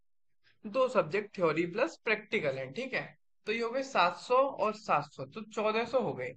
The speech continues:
चौदह सौ number four, अ, ठीक है। अब इसमें से आपको second year में आने के लिए सात सौ number लाने ही लाने हैं, यानी फिफ्टी परसेंट लाने हैं, इक्कीस credit लाने हैं, ठीक है।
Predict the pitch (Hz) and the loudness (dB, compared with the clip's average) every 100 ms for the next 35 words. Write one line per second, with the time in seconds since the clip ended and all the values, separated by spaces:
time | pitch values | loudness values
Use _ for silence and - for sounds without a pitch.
0 | _ _ _ _ _ - 175 185 208 220 | _ _ _ _ _ 0 2 4 0 -2
1 | 208 208 285 - 190 180 - 147 135 139 | -2 0 -2 -4 -6 -6 -6 -4 -4 -2
2 | 220 208 - _ _ - 214 - 254 254 | 0 0 -2 _ _ -8 -6 -4 -2 0
3 | 240 285 277 247 226 262 254 254 247 247 | -2 -2 -4 -2 -2 -4 -2 2 2 0
4 | 247 240 196 202 202 254 269 196 190 - | -2 2 2 2 -2 -6 -2 0 0 0
5 | 196 185 196 180 151 139 156 196 202 196 | -2 2 0 2 0 2 0 -2 0 0
6 | 214 254 311 302 269 - 285 240 196 220 | 0 -2 -4 -8 -10 -6 -4 -2 -2 -4
7 | 240 247 185 165 160 180 254 220 214 _ | -6 -8 -4 0 0 0 -4 -6 -12 _
8 | 285 277 - 190 190 214 208 160 127 135 | -4 -4 -4 0 4 2 2 -2 -2 -6
9 | 131 220 226 190 | -8 -8 -4 -4